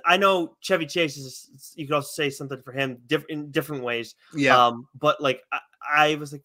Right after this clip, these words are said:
Speaker 1: Randy Quaid, didn't something, he kinda fell off the map or something, and then I looked it up, and it's like, <laughs> no, he's got, like, a, he's got a, like, a pretty long rap sheet. I was like, "What is this shit?"
Speaker 2: I,
Speaker 1: Yeah.
Speaker 2: 'cause I, I was going, when you put that on the list, I was like, "Wait, what's,"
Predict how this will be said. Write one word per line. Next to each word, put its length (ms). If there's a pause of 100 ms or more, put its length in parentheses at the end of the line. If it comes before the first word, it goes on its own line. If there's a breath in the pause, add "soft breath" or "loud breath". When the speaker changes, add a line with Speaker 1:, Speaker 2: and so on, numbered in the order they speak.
Speaker 1:
Randy 260 (140)
Quaid, 240
didn't 200
something, 220 (300)
he 160
kinda 180
fell 220
off 160
the 100
map 340
or 80
something, 300
and 100
then 80
I 80
looked 240
it 60
up, 120
and 60
it's 60
like, 120
<laughs> 0
no, 160
he's 140
got, 300
like, 220
a, 140 (320 soft breath)
he's 100
got 260
a, 200
like, 160
a 80
pretty 240
long 240
rap 260
sheet. 180
I 60
was 80
like, 140
"What 180
is 280
this 200
shit?" 300 (100)
Speaker 2:
I, 240
Speaker 1:
Yeah. 120
Speaker 2:
'cause 100
I, 160 (120)
I 180
was 340
going, 280
when 120
you 60
put 220
that 120
on 140
the 100
list, 320
I 60
was 120
like, 120
"Wait, 140
what's," 360